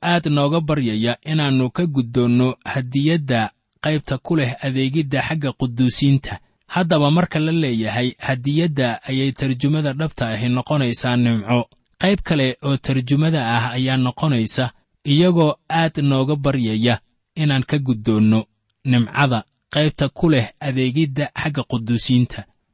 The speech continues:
Mar kale ayaa erayga nimco haddana aan ku soo noqonaynaa sidaad ku arkaysaan aayadda lixaad, oo waxaa qoran,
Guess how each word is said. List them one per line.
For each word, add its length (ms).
Mar 180
kale 360
ayaa 320
erayga 380
nimco 600
haddana 720
aan 180
ku 120
soo 200
noqonaynaa 800
sidaad 460
ku 100
arkaysaan 760
aayadda 380
lixaad, 380
oo 160
waxaa 300
qoran, 360